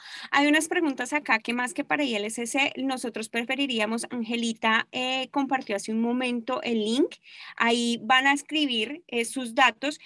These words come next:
y se van a contactar con uno de nosotros, ahí Pau, nuestro team leader,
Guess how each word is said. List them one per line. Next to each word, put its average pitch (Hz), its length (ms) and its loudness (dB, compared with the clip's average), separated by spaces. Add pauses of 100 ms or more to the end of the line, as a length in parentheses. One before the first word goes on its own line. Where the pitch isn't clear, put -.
y 311 540 4
se 294 220 4
van 262 280 4
a 262 120 2
contactar 294 560 -2
con 240 200 -4
uno 262 220 -4
de 277 120 0
nosotros, 277 640 -2
ahí 214 520 -4
Pau, 226 220 0
nuestro 254 320 -8
team 220 240 -4
leader, 220 360 0